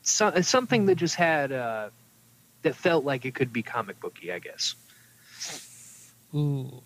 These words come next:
Speaker 2: um, hmm. I mean, <sighs> fuck. It might be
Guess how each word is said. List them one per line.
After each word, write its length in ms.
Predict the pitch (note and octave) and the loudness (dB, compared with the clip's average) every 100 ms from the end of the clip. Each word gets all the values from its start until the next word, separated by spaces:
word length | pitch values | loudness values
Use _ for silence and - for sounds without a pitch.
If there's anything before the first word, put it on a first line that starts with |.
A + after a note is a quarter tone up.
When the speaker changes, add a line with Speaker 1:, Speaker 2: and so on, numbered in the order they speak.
| - | -16
Speaker 2:
um, 500 | C3+ C3+ C#3 C#3 C#3 - _ _ - | -10 -8 -6 -6 -6 -8 _ _ -4
hmm. 180 | D3+ C#3 - - _ _ _ _ _ _ _ _ _ _ | 0 0 -2 -20 _ _ _ _ _ _ _ _ _ _
I 100 | - | 2
mean, 400 | E3+ E3 D#3+ D#3 - | 6 6 4 2 -4
<sighs> 60 | |
fuck. 720 | - - - - _ - - _ - _ _ _ _ _ _ _ _ _ _ _ _ _ _ _ _ _ | -12 -12 -12 -16 _ -20 -20 _ -20 _ _ _ _ _ _ _ _ _ _ _ _ _ _ _ _ _
It 60 | - | -2
might 520 | D#3 F3 A3+ A#3+ - | 2 4 2 -2 -2
be 580 | D3 D3 E3+ E3 D3+ | 0 4 4 2 0